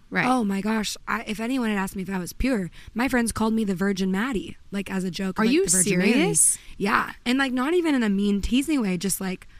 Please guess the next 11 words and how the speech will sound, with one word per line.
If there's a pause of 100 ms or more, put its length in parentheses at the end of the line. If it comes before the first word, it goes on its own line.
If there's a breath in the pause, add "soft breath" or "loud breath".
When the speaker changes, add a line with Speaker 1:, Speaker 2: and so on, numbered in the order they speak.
(100)
Speaker 2:
I
was
the
pure.
Speaker 1:
Mean.
Speaker 2:
And
this
was,
like, (380 soft breath)
the
Lord,